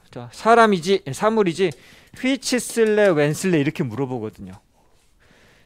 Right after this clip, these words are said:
내가 운전면허증을 받았던 날, 해석하는 방법은 똑같기 때문에. 근데 which를 쓰면 뒤가 불완전한 문장이 와야 되고 뭔가 빠져 있어야 돼요. 근데 여기 있는 게 자, 그 날이, 나는 받았다 운전면허증을, 그날을,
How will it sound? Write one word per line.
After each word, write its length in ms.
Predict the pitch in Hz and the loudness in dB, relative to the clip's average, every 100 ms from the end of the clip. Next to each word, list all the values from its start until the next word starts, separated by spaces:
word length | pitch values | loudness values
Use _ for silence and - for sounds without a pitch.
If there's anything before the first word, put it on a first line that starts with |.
| _ | _
내가 680 | 139 160 180 190 214 214 - - | 0 2 4 6 8 8 4 -2
운전면허증을 800 | 180 190 208 185 185 180 185 175 | -4 0 0 2 0 -2 -2 -2
받았던 720 | 165 185 196 - - 294 262 | 2 4 4 4 8 8 8
날, 160 | 233 143 | 2 2
해석하는 500 | 254 254 254 233 196 | 0 2 2 2 0
방법은 440 | 165 151 175 165 | -4 -2 -2 -2
똑같기 380 | 254 269 247 - | -6 -4 -4 -6
때문에. 360 | - 123 110 107 | -10 -10 -10 -10
근데 380 | 190 196 214 220 _ - - - - - | -2 0 -2 -8 _ -20 -20 -20 -18 -8
which를 240 | 277 269 | -4 -2
쓰면 220 | 240 233 208 | -2 -2 -2
뒤가 220 | 208 185 | 0 0
불완전한 520 | - 180 233 233 208 | 0 2 2 2 0
문장이 260 | 170 165 156 | -2 -2 0
와야 220 | 139 135 | 0 -2
되고 360 | 127 120 180 175 | -4 -6 -8 -8
뭔가 220 | 143 170 | -4 -2
빠져 320 | - 220 240 | -2 -2 0
있어야 300 | 202 - 127 | 0 -2 -6
돼요. 260 | 113 101 120 | -6 -14 -16
근데 240 | 170 160 135 - - - | -8 -6 -6 -12 -16 -8
여기 160 | 170 | -4
있는 160 | 190 165 | -2 -2
게 160 | 147 120 - _ | -2 -4 -14 _
자, 140 | - 135 | -14 -12
그 160 | - | -4
날이, 340 | 185 143 143 120 _ | -2 0 0 -4 _
나는 420 | - 165 196 226 226 | 0 2 4 2 2
받았다 520 | 196 190 185 185 175 | 4 4 4 2 2
운전면허증을, 840 | 160 160 160 147 139 - 127 110 107 _ _ _ _ _ _ _ | 2 -4 -4 -4 -6 -6 -8 -8 -12 _ _ _ _ _ _ _
그날을, 840 | - 147 156 151 - 156 156 120 | -6 2 4 4 2 2 2 0